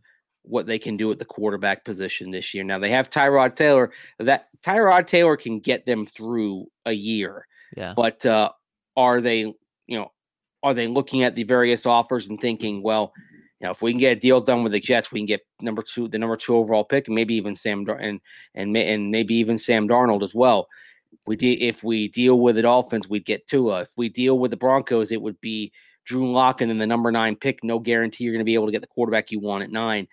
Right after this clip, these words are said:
Speaker 1: And then the forty-niners, you could get, uh, y-, you could get Jimmy Garoppolo, who, you know, is maligned, and I get that, but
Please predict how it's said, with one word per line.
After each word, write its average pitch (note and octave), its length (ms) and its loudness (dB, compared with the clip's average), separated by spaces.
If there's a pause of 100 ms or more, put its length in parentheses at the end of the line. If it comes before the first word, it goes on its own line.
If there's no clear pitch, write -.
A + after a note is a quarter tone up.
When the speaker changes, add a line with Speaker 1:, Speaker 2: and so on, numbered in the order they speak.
(440)
Speaker 1:
And A#2+ 100 2
then A#2+ 80 2
the A2+ 60 2
forty-niners, A#2+ 720 2
you A2 60 -6
could - 260 -8
get, G#2+ 260 0 (120)
uh, G#2 260 0 (240)
y-, - 140 -20
you A2+ 100 -12
could A2+ 100 -10
get A2 120 -6
Jimmy A#2 240 -4
Garoppolo, A2 580 0
who, G#2+ 240 -2 (300)
you G#2+ 80 -4
know, G#2+ 80 -2
is A2 400 -2
maligned, B2+ 680 2
and B2 80 2
I A#2+ 80 2
get B2+ 260 0
that, A2+ 260 0
but A#2+ 160 -2